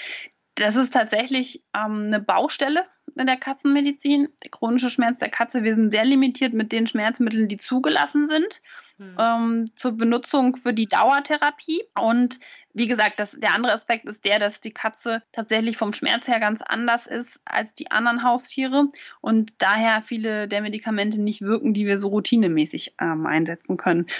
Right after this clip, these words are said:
Speaker 1: Und wir sind eben auch sehr stark limitiert dadurch, dass wir eben humanmedizinische Präparate eigentlich per se gar nicht einsetzen dürfen, selbst wenn sie wirken.
Speaker 2: Nicht mehr, ne? Da hat sich irgendwas geändert, oder?
Speaker 1: Genau.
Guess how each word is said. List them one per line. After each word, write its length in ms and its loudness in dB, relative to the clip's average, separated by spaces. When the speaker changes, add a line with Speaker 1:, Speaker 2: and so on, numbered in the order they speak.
Speaker 1:
Und 80 4
wir 100 4
sind 280 4
eben 180 0
auch 140 0
sehr 160 0
stark 240 -6
limitiert 480 -6
dadurch, 340 -2
dass 240 -8
wir 280 -2
eben 140 -2
humanmedizinische 840 0
Präparate 680 0
eigentlich 460 -4
per 260 -6
se 440 -2
gar 160 0
nicht 360 -8
einsetzen 540 -2
dürfen, 380 -4
selbst 360 -4
wenn 600 0
sie 340 -2
wirken. 500 0
Speaker 2:
Nicht 220 -6
mehr, 300 -6
ne? 140 -10
Da 120 -6
hat 140 -4
sich 180 -14
irgendwas 360 -8
geändert, 420 -8
oder? 100 -2
Speaker 1:
Genau. 280 -6